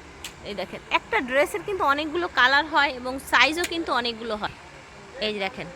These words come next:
ঠিক আছে, পিঙ্ক কালার, এটা দেখেন সুন্দর ঘেরওয়ালা, একটু রামপার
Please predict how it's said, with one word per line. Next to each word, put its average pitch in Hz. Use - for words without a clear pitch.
ঠিক 226
আছে, 170
পিঙ্ক 277
কালার, 220
এটা 226
দেখেন 214
সুন্দর 294
ঘেরওয়ালা, 254
একটু 247
রামপার 233